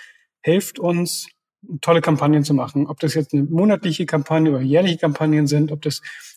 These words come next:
Optimierungskampagnen, Opt-in-Kampagnen sind. Also dass dieser, diese Kampagnenanfrage kanalspezifisch, aber auch kanalübergreifend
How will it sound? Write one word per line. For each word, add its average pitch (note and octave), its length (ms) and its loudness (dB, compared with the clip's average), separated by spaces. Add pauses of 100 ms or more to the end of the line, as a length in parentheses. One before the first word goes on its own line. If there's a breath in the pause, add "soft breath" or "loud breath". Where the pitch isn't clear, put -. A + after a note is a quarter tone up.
Optimierungskampagnen, D#3+ 1040 0
Opt-in-Kampagnen D#3 720 -2
sind. C#3+ 200 -2
Also D3 160 -2
dass E3 240 -4
dieser, D#3+ 340 -2 (180)
diese D#3+ 120 -4
Kampagnenanfrage D#3+ 1160 0 (360 soft breath)
kanalspezifisch, F3 1080 -2
aber D3+ 160 -2
auch C#3 100 -10
kanalübergreifend D#3+ 1000 -2